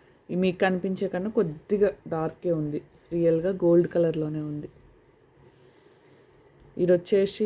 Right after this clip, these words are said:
పర్పుల్ కలర్ and ఎల్లో కలర్ అండి. మీకు నేవీ బ్లూ లాగా అనిపిస్తుంది, కానీ పర్పుల్ కలర్ అండి. ఓకేనా? కలర్ అనేది కొద్దిగా అటు ఇటు తేడా ఉండొచ్చు.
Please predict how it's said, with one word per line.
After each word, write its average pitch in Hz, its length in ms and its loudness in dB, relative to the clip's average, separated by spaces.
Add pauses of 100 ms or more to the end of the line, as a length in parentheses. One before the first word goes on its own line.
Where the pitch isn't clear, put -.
పర్పుల్ 202 480 0
కలర్ 196 280 2
and 196 160 0
ఎల్లో 175 260 4
కలర్ 170 260 2
అండి. 160 220 -2
మీకు 180 260 -4
నేవీ 170 300 0
బ్లూ 175 220 -2
లాగా 170 240 2
అనిపిస్తుంది, 156 560 -4
కానీ 180 280 -4 (100)
పర్పుల్ 170 340 -4
కలర్ 151 280 -2
అండి. 147 220 -4 (600)
ఓకేనా? 180 340 0 (120)
కలర్ 180 280 2
అనేది 180 300 0
కొద్దిగా 185 460 -6
అటు 165 160 -6
ఇటు 180 220 -6
తేడా 170 360 -4
ఉండొచ్చు. 170 480 -4